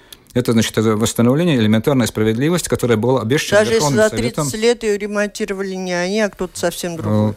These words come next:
Speaker 1: то есть они не получают квартиру обратно, просто рассчитываются, откуда их выселили, значит, и они получают вот то, что у них отобрали.
Speaker 2: Так, секундочку.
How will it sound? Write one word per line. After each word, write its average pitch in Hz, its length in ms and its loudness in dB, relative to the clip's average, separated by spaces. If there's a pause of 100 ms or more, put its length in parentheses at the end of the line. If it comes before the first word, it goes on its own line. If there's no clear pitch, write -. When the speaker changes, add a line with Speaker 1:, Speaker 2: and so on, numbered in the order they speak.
Speaker 1:
то 123 80 2
есть 117 200 2
они 123 140 4
не 131 80 2
получают 131 380 0
квартиру 139 320 0
обратно, 104 360 -2
просто 113 260 -2
рассчитываются, 113 500 -2
откуда 117 280 0
их - 100 -6
выселили, 151 460 0 (140)
значит, 151 320 -2
и 131 100 2
они 139 160 2
получают 123 480 2
вот 107 100 -2
то, 127 120 0
что - 160 -2
у 107 40 2
них 120 160 2
отобрали. 117 420 2
Speaker 2:
Так, 180 180 2 (100)
секундочку. 262 520 -4